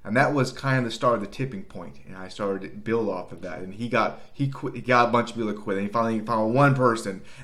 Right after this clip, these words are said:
And then I started making some really good money. Um, so that's another example of, you know, thinking long term. It took a little while to hit that stage in, in the business.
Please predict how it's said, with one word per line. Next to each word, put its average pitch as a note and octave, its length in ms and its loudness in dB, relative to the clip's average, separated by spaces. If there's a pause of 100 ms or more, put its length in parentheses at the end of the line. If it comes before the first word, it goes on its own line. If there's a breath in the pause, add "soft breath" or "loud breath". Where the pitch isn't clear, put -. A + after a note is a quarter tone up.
And A#2+ 120 2
then D3+ 160 8
I D3 100 8
started C3+ 280 4
making C3+ 280 4
some G2+ 140 -2
really C3 240 4
good C3+ 160 2
money. D#3+ 380 0 (640 soft breath)
Um, G#2 520 2 (540)
so F3+ 140 -2
that's G#3 160 6
another G3 160 4
example C3 800 2
of, A2 400 0
you C#3 60 0
know, G#2 80 0
thinking C3+ 340 -2
long B2 300 2
term. F3+ 340 -4
It G2+ 140 -2
took E3 120 -2
a E3 40 -2
little D3+ 200 0
while C#3+ 280 4
to A2+ 40 2
hit B2 140 0
that G#2+ 160 0
stage - 720 -6
in, G#2+ 240 -6
in A2 200 -2
the G2+ 40 -2
business. B2 640 -4